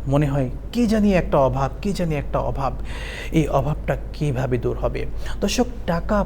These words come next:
পয়সা এগুলো কিন্তু দুনিয়ার কোনো সফলতা কোনোভাবেই নয়। দুনিয়ার সফলতা, আমার ইনকাম কম, but আমার একটা আত্মিক তৃপ্তি আছে, আত্মিক প্রশান্তি আছে, প্রত্যেক কাজ করে আমি শান্তি পাই, এটাই কিন্তু আমাদের,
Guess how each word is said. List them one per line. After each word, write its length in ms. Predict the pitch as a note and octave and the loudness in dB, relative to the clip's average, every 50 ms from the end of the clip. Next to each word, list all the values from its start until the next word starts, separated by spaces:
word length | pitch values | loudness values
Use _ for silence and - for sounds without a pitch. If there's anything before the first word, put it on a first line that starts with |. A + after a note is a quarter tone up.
| - - | 0 0
পয়সা 340 | D3+ D3 D3+ - - F3+ - | 0 0 2 0 2 2 2
এগুলো 240 | C3+ B2 D#3+ E3+ E3+ | 2 2 2 0 0
কিন্তু 440 | E3 F#3+ F3+ E3+ E3 D#3+ G3 A3+ G#3+ C3+ A#2 | 0 0 0 2 2 0 0 0 0 -2 0
দুনিয়ার 300 | B2+ C3 C3 C#3 C#3+ C#3+ - - - | 0 0 2 2 2 2 0 -2 -2
কোনো 140 | - C#3+ C3+ | -2 -2 -2
সফলতা 600 | - - - D3+ C3 - - C#3+ C3+ B2+ - - - - | -2 0 2 2 2 4 4 2 2 2 0 -2 -2 0
কোনোভাবেই 520 | D3 D3 D#3 D#3+ C3+ B2+ C3 A#2+ B2+ A#2+ A2+ | 0 0 2 2 0 0 0 0 0 0 2
নয়। 240 | A#2 A#2+ A#2 A2+ A2 - - - - - - - - - - - | 2 2 2 2 0 -4 -8 -8 -6 -6 -6 -4 -4 -4 -2 0
দুনিয়ার 240 | E3 D#3+ E3+ F3+ E3+ | 2 4 4 4 2
সফলতা, 600 | - - F3 E3 - G3+ G3 F#3 F3+ E3+ D#3+ D#3 - | 2 0 -2 0 2 4 4 4 4 2 0 0 0
আমার 180 | E3+ F3 F3+ - - | 0 0 0 0 2
ইনকাম 400 | G3 F#3 F3+ - - G#3+ G#3 G3 | 2 2 2 2 2 2 2 2
কম, 280 | - - D3 B2 B2 A#2+ - - - - - - D3+ | 2 2 2 2 2 0 -2 -4 -4 -4 -4 0 0
but 80 | F3+ F3+ - - | 0 0 0 0
আমার 180 | D#3+ E3 E3+ F3 | 0 0 2 2
একটা 220 | F3 - - D#3+ - - | 0 0 0 0 0 0
আত্মিক 300 | E3+ - - - A3 G#3+ - - - | -2 -2 2 0 0 0 0 -2 0
তৃপ্তি 360 | - E3 - - - D3+ C3+ | 0 0 0 0 2 2 4
আছে, 260 | B2 - - - D#3 | 2 2 2 0 0
আত্মিক 340 | C#3 D3 - - - A3+ - - - - - | 0 0 -4 -4 -4 -2 -2 -4 -4 -2 0
প্রশান্তি 500 | F#3+ F3 - - A#3 G#3 G3 - F3 D3 | 0 0 2 2 2 2 2 4 4 4
আছে, 220 | C#3 - - D#3 | 4 4 2 0
প্রত্যেক 380 | - - F#3+ F3 - - G#3+ G#3+ - - - | 0 0 -2 -2 0 0 0 0 0 0 2
কাজ 280 | G#3 G#3+ A3 - - | 2 2 2 2 0
করে 240 | - G#3 F3+ D#3+ D3+ | 4 4 6 6 6
আমি 120 | C#3 C#3+ | 4 4
শান্তি 540 | C#3 - - - - G3 G#3 A3+ G#3+ A3 G3 | 0 -2 -4 -2 2 4 4 4 6 6 4
পাই, 260 | C#3 - C3+ A#2+ A2+ A2 - - - - - - - - - - - - | 6 6 4 4 4 0 -4 -6 -6 -6 -6 -6 -6 -4 -2 -2 0 2
এটাই 200 | F3 - A3 G3+ | 4 4 4 4
কিন্তু 280 | - - D3+ B2+ C#3 | 4 2 0 0 0
আমাদের, 300 | B2 A#2+ A#2 A2 B2 B2+ | 0 0 0 0 0 0